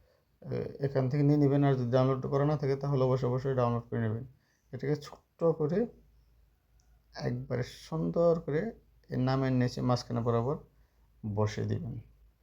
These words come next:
বসিয়ে এই দেখেন মাঝখানে বরাবর আমি কিন্তু এটাকে বসিয়ে দিয়ে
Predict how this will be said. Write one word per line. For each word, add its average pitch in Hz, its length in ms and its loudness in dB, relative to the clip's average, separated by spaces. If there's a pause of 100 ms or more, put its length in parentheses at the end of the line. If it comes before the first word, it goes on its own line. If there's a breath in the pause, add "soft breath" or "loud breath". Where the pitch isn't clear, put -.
(380)
বসিয়ে 123 600 -4 (580)
এই 131 200 -4
দেখেন 120 220 -4 (100)
মাঝখানে 120 400 -4
বরাবর 135 320 -2 (1080)
আমি 117 140 -2
কিন্তু 123 280 -4 (240)
এটাকে 123 240 -2 (120)
বসিয়ে 123 280 0
দিয়ে 147 120 -2